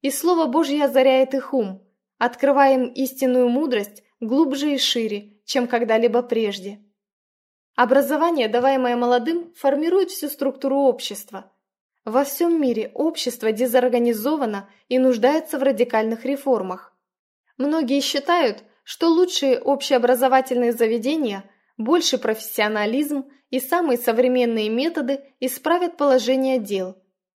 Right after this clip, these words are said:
Они утверждают, что верят и принимают живые истины, и все же уделяют Слову Божьему второстепенное значение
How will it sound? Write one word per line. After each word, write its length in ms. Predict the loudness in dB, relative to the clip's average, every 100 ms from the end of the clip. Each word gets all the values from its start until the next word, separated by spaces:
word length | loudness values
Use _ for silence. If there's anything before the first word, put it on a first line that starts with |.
| _ _
Они 240 | -2 2 2
утверждают, 600 | 0 0 -2 0 0 0
что 240 | -2 -2
верят 420 | 0 0 0 -2
и 140 | -6 -6
принимают 560 | -2 0 2 0 0
живые 380 | -2 -2 0 -2
истины, 760 | -4 -6 -4 -6 -6 -6 -12 _ _ _
и 100 | -6
все 300 | -4 2 2
же 120 | 2
уделяют 460 | -2 2 4 2 0
Слову 320 | -2 0 0
Божьему 400 | 2 0 0 -4
второстепенное 800 | -2 -2 -2 -4 -2 -2 0 -2
значение 640 | -2 -4 -4 -4 -4 -8